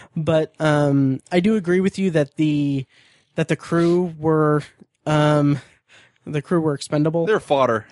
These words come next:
Speaker 2: Yeah,
Speaker 1: Yeah,
Speaker 2: I mean,
Speaker 1: and like, there's a scene in the trailer, um, the, the shower scene in the trailer.
Speaker 2: Right.
Speaker 1: When it comes up in the movie, I'm like,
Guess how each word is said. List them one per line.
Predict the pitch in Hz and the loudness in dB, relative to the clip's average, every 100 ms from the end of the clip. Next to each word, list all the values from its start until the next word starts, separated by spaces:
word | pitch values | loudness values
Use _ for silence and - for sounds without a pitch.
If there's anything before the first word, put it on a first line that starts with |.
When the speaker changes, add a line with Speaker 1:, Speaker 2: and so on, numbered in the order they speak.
| - | -2
Speaker 2:
Yeah, | 208 | 0
Speaker 1:
Yeah, | 165 117 | 2 0
Speaker 2:
I | 143 | 0
mean, | 202 202 | 2 2
Speaker 1:
and | 180 156 _ _ _ _ _ _ _ _ _ | 2 -2 _ _ _ _ _ _ _ _ _
like, | 220 214 | -2 0
there's | 262 294 254 | 0 0 0
a | 247 | -2
scene | - 240 240 | 0 2 2
in | 226 208 | 2 2
the | |
trailer, | 165 - 170 175 180 175 175 - _ - | -2 0 2 2 2 0 -2 -10 _ -2
um, | 160 156 156 156 151 | 2 4 4 2 2
the, | 151 | 0
the | 147 143 | -2 -4
shower | - 165 170 | 0 2 2
scene | 170 202 196 196 | 0 -2 -2 -2
in | 190 | -2
the | 190 | -2
trailer. | 220 202 202 | 0 0 2
Speaker 2:
Right. | 139 131 117 - - | 2 4 2 0 -8
Speaker 1:
When | - 196 | -2 0
it | 190 | 0
comes | - 233 247 | 0 0 0
up | 254 | 0
in | 247 | 2
the | 185 | 2
movie, | 170 170 190 175 | 2 2 0 0
I'm | - 185 196 | 0 2 2
like, | 170 | 2